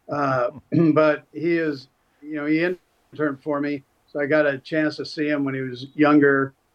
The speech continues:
uh, uh, working in, you know, working in our strength department, and,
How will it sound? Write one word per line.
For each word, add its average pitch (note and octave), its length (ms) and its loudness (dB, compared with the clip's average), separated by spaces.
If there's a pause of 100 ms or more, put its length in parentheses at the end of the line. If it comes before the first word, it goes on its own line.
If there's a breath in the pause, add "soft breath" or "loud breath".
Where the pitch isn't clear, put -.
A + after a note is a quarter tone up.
(180)
uh, D3+ 40 -6
uh, C3+ 560 0
working C#3+ 340 2
in, C3 400 -2 (340 loud breath)
you D3 80 -6
know, C3 100 -2
working C#3 280 4
in C3+ 60 6
our B2+ 180 4
strength C3+ 320 0
department, B2 540 0
and, A#2+ 220 -6